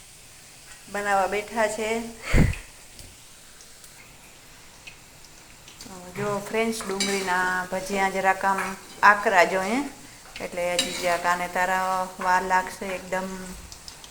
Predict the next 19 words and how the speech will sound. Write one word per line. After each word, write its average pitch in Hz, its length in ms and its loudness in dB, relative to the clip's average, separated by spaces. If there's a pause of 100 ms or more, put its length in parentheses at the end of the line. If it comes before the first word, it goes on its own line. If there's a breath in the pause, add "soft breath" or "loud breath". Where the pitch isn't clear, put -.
(280)
ડાર્ક 190 340 6
કલરના 196 340 2
થઈ 214 240 0
જાય 233 160 4
ને 190 200 0 (200)
ત્યાં 180 200 0
સુધી 196 320 -6
આપણે 180 300 2
એને 180 180 -2
તરશું, 190 400 -2 (760 loud breath)
જેથી - 280 -6
કરીને 202 400 4
ડુંગળી 208 460 0
છે 226 180 2
ને 202 260 0
એ 202 100 -6 (420)
કાચી 202 340 2
ન 214 240 2
રહે 226 180 4